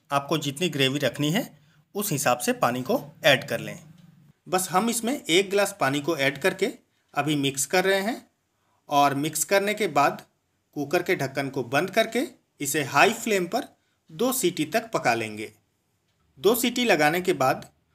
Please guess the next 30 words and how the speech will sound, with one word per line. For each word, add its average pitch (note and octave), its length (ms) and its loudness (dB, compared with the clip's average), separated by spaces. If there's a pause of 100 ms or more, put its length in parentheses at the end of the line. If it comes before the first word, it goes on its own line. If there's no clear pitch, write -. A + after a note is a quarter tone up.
(240)
कुकर F#3 260 2
का A3 160 4
गैस E3+ 300 2
जब D#3 240 2
अपने C#3 300 0
आप D3+ 260 0 (340)
ख़त्म F#3+ 280 0
हो G#3+ 160 0
चुका F#3 260 2
हो E3 120 2 (720)
तब A3+ 180 6
हम G3+ 160 0
कुकर C3+ 320 -2
को F3 180 -2
ओपन E3 300 -2
करेंगे G3 400 0 (560)
और C3 240 2
देख D#3 260 0
सकते A3 300 -2
हैं B3 280 -4 (140)
मशरूम C#3 360 -2
की F#3+ 140 -4
सब्ज़ी C#3+ 460 -2 (380)
बनकर C3+ 360 -2
तैयार C#3+ 340 2
हो B2 120 -2
चुकी A#2+ 300 -10
है। G#2 260 -16 (600)
चम्मच F3 260 2
से B3 220 -2